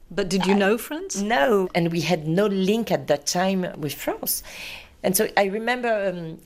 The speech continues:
Speaker 2: discussion with my friends at school. So we were seven, uh, during the school break. We were under the flamboyant tree. We were talking,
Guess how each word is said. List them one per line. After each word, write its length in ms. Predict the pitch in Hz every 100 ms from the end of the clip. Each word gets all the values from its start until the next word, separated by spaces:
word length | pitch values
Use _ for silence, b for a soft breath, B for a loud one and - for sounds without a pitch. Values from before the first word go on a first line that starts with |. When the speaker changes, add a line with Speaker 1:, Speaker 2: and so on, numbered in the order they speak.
| -
Speaker 2:
discussion 600 | 180 208 - 349 - 254
with 180 | 175 170
my 180 | 170 165
friends 380 | - - 196 202
at 240 | 180 -
school. 480 | - - 254 247 226
So 160 | - 156
we 140 | 160
were 160 | 165 156
seven, 580 | - 165 160 190 240 - B B B B
uh, 140 | 160 156
during 300 | 170 160 151
the 140 | 156
school 300 | - - 160
break. 400 | 147 170 - - - - - - - - -
We 120 | 147
were 180 | 147 143
under 320 | 143 143 139
the 120 | 139
flamboyant 720 | - - 160 156 156 147 151
tree. 440 | - - 156 170 - - - 165
We 80 | 160
were 160 | 160
talking, 480 | 165 175 - 175